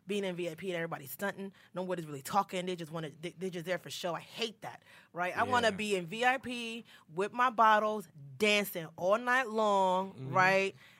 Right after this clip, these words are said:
Speaker 1: And then be like, "Woo, thank God
Speaker 2: Yeah, I
Speaker 1: we
Speaker 2: hate
Speaker 1: got
Speaker 2: those,
Speaker 1: this couch."
Speaker 2: I hate those
Speaker 1: <laughs>
Speaker 2: people in V I P that be acting like they just, they just real bougie and got money.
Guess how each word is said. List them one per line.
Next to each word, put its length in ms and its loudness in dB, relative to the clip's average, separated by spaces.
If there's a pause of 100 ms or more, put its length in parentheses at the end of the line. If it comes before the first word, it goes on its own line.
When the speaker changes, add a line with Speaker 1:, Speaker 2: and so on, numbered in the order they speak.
(100)
Speaker 1:
And 240 0
then 280 2
be 100 -2
like, 220 -2
"Woo, 180 -4
thank 240 -8
God 120 2
Speaker 2:
Yeah, 80 10
I 20 8
Speaker 1:
we 60 6
Speaker 2:
hate 40 8
Speaker 1:
got 80 10
Speaker 2:
those, 120 6
Speaker 1:
this 100 2
couch." 420 8
Speaker 2:
I 60 6
hate 160 2
those 140 6
Speaker 1:
<laughs> 40 0
Speaker 2:
people 220 2
in 80 0
V 160 0
I 100 4
P 220 -6
that 160 -2
be 180 -10
acting 320 0
like 260 -6
they 140 -4
just, 220 -10 (200)
they 200 -6
just 220 -10 (120)
real 200 -2
bougie 440 -4
and 80 -6
got 180 -10
money. 320 -6